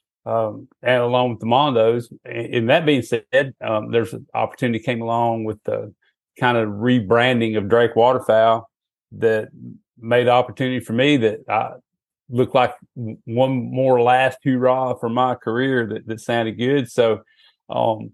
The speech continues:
they brought me in and, and give me a big fancy title on a business card, said Vice President of Development. And I have <laughs> learned that, that, that covers a lot of things. And, uh, I get, still get to spend a lot of time in the mud and brush and weeds and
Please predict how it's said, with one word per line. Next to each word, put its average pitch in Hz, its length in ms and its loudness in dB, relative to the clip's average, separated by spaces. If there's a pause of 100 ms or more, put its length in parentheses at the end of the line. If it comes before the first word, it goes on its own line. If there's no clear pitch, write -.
(140)
they 123 180 2
brought 143 280 2
me 135 180 0
in 143 160 2
and, 110 160 -8
and 117 300 -6
give 127 280 0
me 139 140 0
a 117 80 0
big 135 240 -2
fancy 143 320 -2
title 139 340 2
on 120 120 -4
a 113 40 -6
business 131 320 -2
card, 117 480 0
said 104 380 -8 (100)
Vice 131 460 0
President 127 640 -2
of 98 100 -8
Development. 104 680 -2
And 113 140 -2
I 127 60 0
have 131 160 2
<laughs> 151 80 2
learned 175 360 0 (400)
that, 127 320 2
that, 120 160 -2
that 160 220 0
covers 151 340 -2
a 127 60 -6
lot 139 200 2
of 120 120 -2
things. 127 420 -4 (320)
And, 117 340 -2
uh, 101 260 2 (400)
I 110 80 4
get, 117 160 -2
still 147 200 2
get 135 120 0
to - 40 -18
spend 139 280 -2
a - 20 -2
lot 131 160 -4
of - 60 -18
time 135 320 -2
in 113 60 -4
the 107 60 -6
mud 127 440 2
and 107 340 -12
brush 131 560 2
and 104 140 -6
weeds 131 460 -4
and 104 240 -14